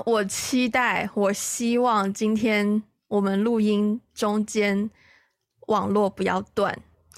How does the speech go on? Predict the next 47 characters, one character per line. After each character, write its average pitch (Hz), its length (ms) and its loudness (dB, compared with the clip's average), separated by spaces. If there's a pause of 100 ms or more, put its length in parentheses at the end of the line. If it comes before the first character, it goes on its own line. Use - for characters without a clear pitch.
(260)
因 233 120 0
为 233 80 2
我 202 240 2 (540)
不 247 160 -2
知 240 220 0
道 233 220 2
我 196 120 2
有 196 140 0
没 214 80 0
有 220 100 2
办 208 380 -2
法 - 520 -4 (400)
剪 190 460 -2
这 214 220 0
一 208 80 2
期 208 200 -4
节 190 300 -2
目， 190 300 -6 (300)
因 233 120 0
为 240 140 2
剪 202 280 -2
的 202 120 -2
话 214 160 2
就 214 100 -2
代 214 100 2
表 196 200 0
我 185 40 0
要 190 120 0
听 208 180 0
它 202 160 -2
第 202 180 -4
二 190 200 -2
次， 208 420 -6 (760)
然 214 200 0
后 214 160 2
我 190 120 2
不 226 140 -6
知 226 160 -2
道 226 180 0
我 208 140 2
有 202 100 2
没 196 140 0
有 196 400 0 (280)
那 214 160 0
个 196 420 0 (840)
能 220 360 2
力 220 400 2